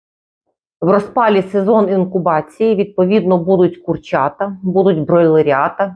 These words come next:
будуть індичата. Як правильно, е, дотримуватись, е, світлового і температурного режиму в брудері? Сьогодні хочу про це розповісти, е, якого режиму дотримуюсь я і чому саме так.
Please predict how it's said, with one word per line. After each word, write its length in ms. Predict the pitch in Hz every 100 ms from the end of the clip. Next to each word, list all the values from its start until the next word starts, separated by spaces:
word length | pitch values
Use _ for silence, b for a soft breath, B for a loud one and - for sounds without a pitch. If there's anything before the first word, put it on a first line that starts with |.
| -
будуть 360 | 202 214 -
індичата. 720 | 160 165 170 - 127 117 120 147 _ _ _ _ _ _ _ _ _ 147
Як 340 | 185 214 -
правильно, 640 | 190 185 196 196 185 185 b b b b -
е, 100 | 156
дотримуватись, 840 | 180 202 208 180 160 165 170 170 170
е, 200 | 160 165
світлового 680 | - 185 175 165 185 220 208
і 140 | 175
температурного 920 | 180 165 165 165 185 175 175 170 160
режиму 560 | 156 147 175 220 208 185
в 220 | 170 160
брудері? 520 | 170 135 135 131 135 b b b -
Сьогодні 420 | 190 202 165 165
хочу 440 | 165 180 170 165
про 100 | -
це 240 | 160 - 165
розповісти, 800 | 160 - 175 165 170 - 262 302 B B -
е, 80 |
якого 440 | 165 175 208 190 175
режиму 480 | 175 160 180 160 147
дотримуюсь 760 | 165 190 196 180 147 147 -
я 340 | 170 202 285 -
і 60 | 180
чому 440 | - 165 185 247
саме 360 | - 180 175 170
так. 240 | -